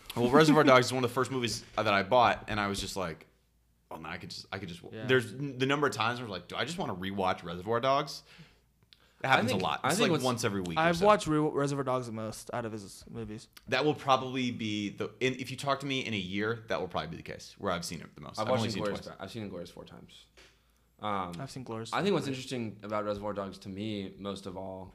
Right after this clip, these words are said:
Speaker 3: is the fact that it's an action movie with not much action in it. It's an action movie that's, like,
Speaker 2: Eh.
Speaker 3: executed all by talking, which I think is pretty interesting.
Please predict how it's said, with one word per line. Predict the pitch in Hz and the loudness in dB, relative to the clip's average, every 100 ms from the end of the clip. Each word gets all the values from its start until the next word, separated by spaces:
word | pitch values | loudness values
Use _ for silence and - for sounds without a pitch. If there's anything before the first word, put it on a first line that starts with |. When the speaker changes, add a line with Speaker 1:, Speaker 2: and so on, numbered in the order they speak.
| _ | _
Speaker 3:
is | 117 110 95 | -6 -6 -8
the | 101 | -10
fact | - 101 | -6 -6
that | 98 | -6
it's | 95 | -8
an | 101 98 | -10 -6
action | 104 120 117 107 | -2 -2 -4 -6
movie | 95 92 95 90 - _ _ _ _ _ _ _ - | -6 -6 -8 -12 -18 _ _ _ _ _ _ _ -8
with | 107 104 - _ _ _ _ _ _ _ _ - | -6 -6 -10 _ _ _ _ _ _ _ _ -2
not | 104 120 | 0 2
much | 117 104 | 0 -2
action | 104 107 107 | 0 -2 -4
in | 95 | -8
it. | 98 - - | -8 -10 -2
It's | 120 | -2
an | 131 | 2
action | 117 131 139 | 2 2 2
movie | 135 | 0
that's, | 127 117 | 0 0
like, | 101 - - - | -2 -8 -20 -12
Speaker 2:
Eh. | 302 311 | 0 2
Speaker 3:
executed | 139 - 156 | 2 4 4
all | 135 123 | 4 4
by | 110 | 2
talking, | 101 117 107 95 | 2 -2 -2 -4
which | 107 | 0
I | 170 | 2
think | 226 | 4
is | 139 | 2
pretty | - 165 | 0 0
interesting. | 135 120 - | 0 -2 -8